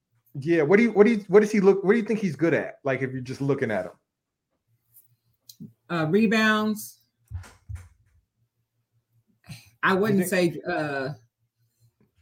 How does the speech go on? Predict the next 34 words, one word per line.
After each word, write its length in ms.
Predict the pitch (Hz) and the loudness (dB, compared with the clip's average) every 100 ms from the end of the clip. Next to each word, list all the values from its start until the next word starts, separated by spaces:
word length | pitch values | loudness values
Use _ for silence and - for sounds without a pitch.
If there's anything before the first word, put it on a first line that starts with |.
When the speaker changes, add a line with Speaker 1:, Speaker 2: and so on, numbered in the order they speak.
| _ _ | _ _
Speaker 2:
free 200 | 220 226 | -2 -2
throws, 500 | 226 214 214 202 - - | 0 0 0 -4 -8 -8
maybe 220 | 180 190 | -2 0
free 180 | 214 208 | 0 -2
throws. 460 | 202 196 196 - _ _ _ _ - - - - - | -2 -2 -4 -10 _ _ _ _ -20 -20 -14 -14 -14
Speaker 1:
So, 400 | - 180 160 147 - - - | -2 2 2 0 -4 -16 -8
so 200 | - 165 208 262 | -2 2 4 4
let 140 | 220 | 4
me 80 | 262 | 0
Speaker 2:
Duncan. 20 | |
Speaker 1:
tell 160 | 254 190 | 0 0
you 140 | 170 | 0
the, 100 | 147 | -4
the 260 | 131 143 139 | -6 -6 -10
story 480 | - 156 151 139 127 | -4 0 2 0 0
that 200 | 120 - | -4 0
everybody 540 | 135 135 123 123 120 | -2 -2 -4 -2 -2
knows 320 | 117 117 120 110 | -4 -6 -6 -4
about 240 | 107 107 | -4 -2
Anthony 320 | 107 104 104 | -6 -8 -8
Davis. 400 | 98 101 90 85 - - - - | -6 -6 -8 -14 -20 -20 -4 2
By 120 | 226 | 4
the 80 | 196 | 4
way, 140 | 143 | 2
do 100 | 131 | 0
you, 300 | 180 226 226 | 0 0 -2
do 160 | 170 196 | -6 -4
you, 160 | 202 | -2
have 200 | 185 202 | 0 -2
you 60 | 233 | 0
noticed 320 | 233 220 214 | 0 0 0
his 120 | 180 | -4
eyebrows 540 | - 202 196 208 208 202 | 2 2 4 4 2 2
yet? 280 | 214 214 | 0 -2